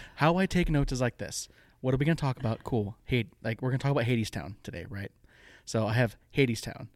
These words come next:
and then I have, like, set, costumes, performances,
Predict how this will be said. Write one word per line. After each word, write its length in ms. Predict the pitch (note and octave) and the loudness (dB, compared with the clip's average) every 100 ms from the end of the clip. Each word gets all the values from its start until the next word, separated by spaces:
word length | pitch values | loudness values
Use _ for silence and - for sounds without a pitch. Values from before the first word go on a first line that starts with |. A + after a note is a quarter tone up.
| - | -8
and 100 | A#2 | -2
then 60 | A2+ | 0
I 40 | |
have, 200 | A2 A#2 A2 | 0 0 -2
like, 280 | A2 - - _ _ | -6 -8 -20 _ _
set, 340 | - A#2+ E2+ - _ _ _ _ | -4 -4 -4 -10 _ _ _ _
costumes, 600 | - A#2 - D#2+ C2+ - - _ - - - _ _ | -4 -4 -4 -12 -12 -16 -18 _ -16 -16 -16 _ _
performances, 760 | - - B2 G#2+ G#2+ G#2 G#2 | 0 4 4 2 -2 -6 -8